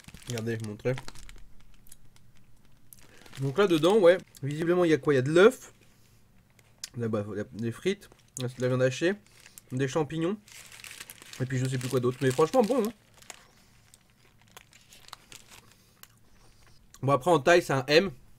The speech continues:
Je peux, ça m'arrive des fois de prendre des L, euh, mais je prends pas forcément des, des, des gros, gros, gros, hein. Je me, je m'amuse plus, euh, <laughs> je m'amuse pas à manger des plus gros trucs. Hmm.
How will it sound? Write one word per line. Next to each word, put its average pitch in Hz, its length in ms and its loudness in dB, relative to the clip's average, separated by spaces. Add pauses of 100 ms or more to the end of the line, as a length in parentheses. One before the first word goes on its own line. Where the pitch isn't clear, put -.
(1300)
Je 117 120 -6
peux, 117 540 0 (580)
ça - 180 -6
m'arrive 151 200 2
des 151 120 -2
fois 160 120 0
de 127 60 -6
prendre 151 180 -4
des 147 160 0
L, 156 320 2 (320)
euh, 127 240 2
mais 131 180 0
je 127 100 -6
prends 127 140 -6
pas 147 140 -4
forcément 143 500 -6
des, 127 160 -2
des, 117 180 -4
des 120 120 -2
gros, 131 220 -4
gros, 123 180 -2
gros, 135 260 0
hein. 123 120 2
Je 120 80 -8
me, 110 280 -6 (840)
je 123 140 -4
m'amuse 139 320 -2
plus, 165 280 -6
euh, 113 200 0
<laughs> 110 40 -6
je 135 120 -6
m'amuse 151 300 -2
pas 175 120 4
à 156 60 2
manger 143 240 -4
des 131 80 -4
plus 131 140 -8
gros 139 120 -2
trucs. 208 220 -2 (2750)
Hmm. 127 180 -4